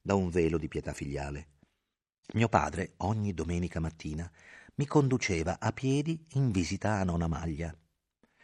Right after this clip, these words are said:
Percorrevamo lentamente via Po, e lui si fermava ad accarezzare tutti i gatti, ad annusare tutti i tartufi ed a sfogliare tutti i libri usati. Mio padre era l'ingegnere,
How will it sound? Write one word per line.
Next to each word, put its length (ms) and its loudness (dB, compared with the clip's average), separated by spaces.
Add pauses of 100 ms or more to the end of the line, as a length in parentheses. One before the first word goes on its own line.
(340)
Percorrevamo 720 4
lentamente 580 0
via 140 2
Po, 360 -8 (680)
e 100 4
lui 160 2
si 160 -2
fermava 580 0 (280)
ad 180 -2
accarezzare 640 2
tutti 300 -4
i 40 2
gatti, 500 -2 (500)
ad 120 4
annusare 460 6
tutti 420 -6
i 60 0
tartufi 640 -2 (280)
ed 120 2
a 60 4
sfogliare 580 2
tutti 480 -4
i 40 0
libri 280 2
usati. 600 -4 (1040)
Mio 140 4
padre 460 6
era 340 2
l'ingegnere, 760 -2